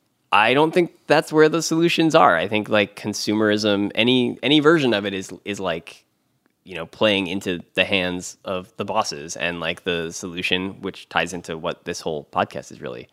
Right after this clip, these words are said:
about, right? The solution has to come from workers. And I think that, like, the way fans, what I always tell people is the way fans can get involved is to do what workers who are struggling for more power and money in their workplace, do what they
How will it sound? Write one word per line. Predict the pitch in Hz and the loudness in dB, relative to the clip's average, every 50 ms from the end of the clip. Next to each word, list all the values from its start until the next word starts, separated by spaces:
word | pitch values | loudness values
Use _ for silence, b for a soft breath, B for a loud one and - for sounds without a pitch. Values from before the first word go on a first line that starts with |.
| _ _ _ _ _ _ _ _ | _ _ _ _ _ _ _ _
about, | - 80 69 69 67 65 - _ - | -12 -12 -10 -10 -10 -12 -12 _ -8
right? | 71 80 85 85 - - - _ | -4 -2 -2 -2 -4 -10 -16 _
The | - 95 | -10 -10
solution | - - 117 156 170 160 131 | -6 0 0 0 2 2 0
has | 123 - | 0 0
to | - - | 0 0
come | 131 127 120 | 0 0 0
from | - 98 87 | -2 -6 0
workers. | 92 117 123 - - 69 60 69 - | 2 2 2 2 -2 -8 -8 -8 -4
And | 87 92 | -2 0
I | 95 | 0
think | 95 - 117 107 - - | 0 0 -2 -2 -2 -4
that, | 101 - | -4 -2
like, | 104 92 92 - - _ _ _ _ _ _ _ _ _ _ _ | 0 0 0 -2 -4 _ _ _ _ _ _ _ _ _ _ _
the | 117 107 | 0 2
way | 110 120 139 139 | 6 6 4 6
fans, | - 143 127 123 123 120 - - | 6 4 4 4 2 0 -2 0
what | 113 117 | 2 4
I | 113 | 6
always | 120 147 160 143 - | 8 6 6 6 4
tell | - 147 | 4 4
people | 160 143 107 95 | 4 4 0 -2
is | 95 92 | -2 -4
the | 95 92 | -2 2
way | 98 110 117 | 2 2 2
fans | - 120 117 107 101 | 4 2 2 2 2
can | - 104 95 | -2 -4 -2
get | 90 85 | -2 -2
involved | 82 80 80 78 73 67 76 - - - | -2 -2 -2 -4 -4 -4 -8 -14 -14 -16
is | 76 - - | -16 -16 -16
to | - 82 78 | -16 -18 -18
do | 76 82 _ - 113 131 139 139 | -18 -16 _ -4 -2 0 0 0
what | 139 135 - - 104 101 98 - - - - _ _ _ | -2 -4 -2 2 2 2 2 0 -4 -14 -20 _ _ _
workers | - 101 104 104 - - - 87 90 90 - | -4 -2 -2 -2 -2 -2 -2 -2 -4 -6 -8
who | - 107 | -8 -6
are | 90 82 82 | -4 -4 -4
struggling | - - 101 90 85 82 78 78 73 71 76 76 - _ _ | -4 -2 -2 -2 -2 -4 -8 -10 -12 -12 -16 -18 -20 _ _
for | _ _ - 85 82 78 76 76 | _ _ -10 -8 -6 -6 -6 -6
more | 78 80 82 78 73 73 73 73 - | -6 -6 -6 -4 -4 -4 -4 -8 -6
power | - 95 82 78 78 76 73 76 71 67 67 | -2 -2 0 0 0 -2 -4 -6 -8 -10 -12
and | 69 73 80 85 | -14 -14 -14 -10
money | 87 85 82 78 78 | -10 -10 -10 -10 -12
in | 76 | -14
their | 76 73 | -12 0
workplace, | 90 127 131 - - - 85 90 - - | 2 2 2 2 2 0 -2 -2 -2 -6
do | - - 117 120 | -8 -2 4 4
what | 135 131 - - | 4 4 4 4
they | 113 104 98 101 95 101 | 4 4 4 4 2 0